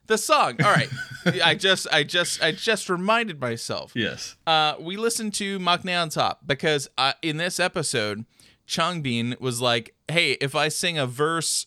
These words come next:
Speaker 1: from Maknae on Top, will you, uh, let us try one more time?"
Speaker 2: For the
Speaker 1: And they still
Speaker 2: Day Six
Speaker 1: got it.
Speaker 2: song.
Speaker 1: For the Day Six song, right.
Speaker 2: Yeah.
Speaker 1: Um, which he did, but I, I,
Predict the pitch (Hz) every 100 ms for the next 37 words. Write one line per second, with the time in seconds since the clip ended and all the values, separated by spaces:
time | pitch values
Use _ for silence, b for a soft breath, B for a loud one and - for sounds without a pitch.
0 | - - 151 139 139 127 139 135 143 131
1 | 123 139 143 120 - 127 131 123 120 123
2 | 123 120 117 b b b - 120 113 110
3 | 123 127 120 - - 139 123 117 117 120
4 | 113 107 127 107 101 113 - 123 110 104
5 | 101 104 87 - 76 127 - _ - 143
6 | 131 123 117 - 110 - 87 76 113 -
7 | - _ 95 87 - B B - 123 117
8 | 110 110 110 _ _ 139 139 160 135 165
9 | 123 113 - 127 139 139 _ - 131 131
10 | 127